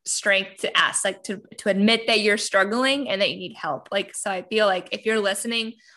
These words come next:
one, like Bianca said, you're not just a spouse. I think I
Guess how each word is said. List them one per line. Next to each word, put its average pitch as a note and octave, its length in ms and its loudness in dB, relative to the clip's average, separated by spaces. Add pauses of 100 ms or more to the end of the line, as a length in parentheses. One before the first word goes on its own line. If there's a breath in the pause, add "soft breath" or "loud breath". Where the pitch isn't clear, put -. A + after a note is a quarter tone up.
one, C#4 300 6
like C4+ 220 0
Bianca A3 260 -2
said, A3+ 320 -8
you're F#3+ 180 -12
not F#3 260 -8
just A3 220 -6
a C4 60 -4
spouse. F3 480 2
I A3+ 60 0
think G3+ 180 -4
I A3 180 -2